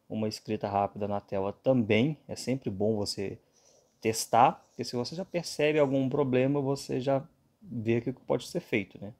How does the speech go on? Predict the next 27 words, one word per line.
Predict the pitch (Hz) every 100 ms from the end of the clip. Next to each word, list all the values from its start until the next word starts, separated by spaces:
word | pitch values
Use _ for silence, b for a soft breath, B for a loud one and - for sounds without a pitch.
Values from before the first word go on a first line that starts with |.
| _
Ou | - -
assistência | - - 113 120
técnica, | - 120 147 151 147 151 b b b b b b _
ou | 110
de | 110
repente | 120 127 - 120 123 135
alguma | 135 123 123 131
solução | - 131 131 - 110 117
aí | 107 107 -
que | -
nós | 113 113
podemos | - 107 107 117
tentar. | - 117 101 98 _ _ _ _ _ _ _ _ _ _ _ _ _ _ _ _ _ _ _ _ _ _ _ _ _ _ _
É, | 123 127 -
X-Pack | 180 - - 151 151 127
Roll. | 113 95 92 _ _
Será | - 117
que | 120
ele | 110
tá | 110
funcionando, | - 104 110 107 127 123 104
né? | 107 107
Vamos | 101 107
abrir | 104 95 98
aqui | 95 95
pra | 117
ver. | 120 110 135